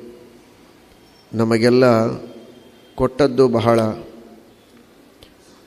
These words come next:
ಅಪರೂಪದ್ದನ್ನು ಕೊಟ್ಟಿದ್ದಾರೆ. ಬಹಳ ದೊಡ್ಡ ಪ್ರಯೋಜನವನ್ನು ಪಡೆಯುವುದಕ್ಕೆ ಸಾಧನವಾದದ್ದನ್ನು ಕೊಟ್ಟಿದ್ದಾರೆ.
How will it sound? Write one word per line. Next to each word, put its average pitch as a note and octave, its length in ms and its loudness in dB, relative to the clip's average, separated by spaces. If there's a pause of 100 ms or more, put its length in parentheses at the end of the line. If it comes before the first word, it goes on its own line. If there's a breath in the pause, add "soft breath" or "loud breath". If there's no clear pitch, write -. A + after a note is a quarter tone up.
(100)
ಅಪರೂಪದ್ದನ್ನು C#3 920 2
ಕೊಟ್ಟಿದ್ದಾರೆ. A#2 680 0 (4000)
ಬಹಳ C3+ 320 6
ದೊಡ್ಡ C#3 360 4 (1500)
ಪ್ರಯೋಜನವನ್ನು D3+ 880 6
ಪಡೆಯುವುದಕ್ಕೆ D#3 760 6
ಸಾಧನವಾದದ್ದನ್ನು D3 960 4
ಕೊಟ್ಟಿದ್ದಾರೆ. A#2 600 2